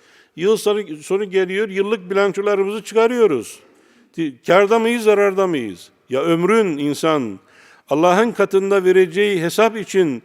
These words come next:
gününün bilançosunu çıkarmaz mı? Bugün ne yaptın? Bugün ne yaptın? Allah için ne yaptın?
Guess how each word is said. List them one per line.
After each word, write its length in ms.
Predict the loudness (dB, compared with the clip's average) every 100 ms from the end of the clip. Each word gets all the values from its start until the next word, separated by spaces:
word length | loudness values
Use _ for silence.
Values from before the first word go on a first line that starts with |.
| _ _ _ -4
gününün 460 | 0 2 2 2
bilançosunu 580 | 0 -2 0 -2 -2 -6
çıkarmaz 560 | -4 0 2 2 0 0
mı? 120 | -4
Bugün 260 | -2 -2 0
ne 60 |
yaptın? 520 | 2 0 -2 -6 -6 -14 _ _ _ _ _ _ _ _ _ _ _ _ _ _ _ _ _ _
Bugün 340 | 2 2 2 2
ne 60 |
yaptın? 680 | 4 4 2 0 -2 -2 -8 _
Allah 380 | 0 2 4 2
için 340 | 2 -4 -2 2
ne 80 |
yaptın? 680 | 4 2 0 -2 -2 -2